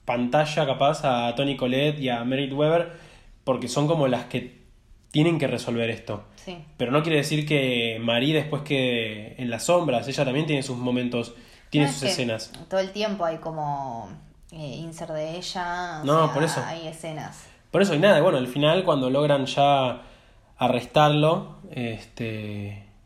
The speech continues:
Speaker 1: a, a este Christopher McCarthy, vos te das cuenta de, de nada, de, de todo el quilombo que se generó y todo el quilombo que se armó, porque después, bueno, esta, mm, Toni Collette, la, la detective Toni Collette,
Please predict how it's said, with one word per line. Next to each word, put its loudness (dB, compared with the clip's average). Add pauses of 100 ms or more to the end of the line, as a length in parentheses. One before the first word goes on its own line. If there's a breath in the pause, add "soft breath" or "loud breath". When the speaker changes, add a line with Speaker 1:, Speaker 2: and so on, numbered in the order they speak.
(320)
Speaker 1:
a, -6 (160)
a 0
este -2
Christopher -4
McCarthy, 0 (1080 loud breath)
vos 2
te 4
das 4
cuenta 4
de, 0
de -4
nada, 2
de, -4 (140)
de -6 (340)
todo 4
el 2
quilombo 2
que -2
se -4
generó 2 (100)
y -8
todo 0
el -2
quilombo -2
que -2
se -4
armó, 2 (920 loud breath)
porque 2
después, 4
bueno, 2
esta, 4
mm, -6
Toni 4
Collette, 2
la, -4
la -6
detective -2
Toni 2
Collette, 0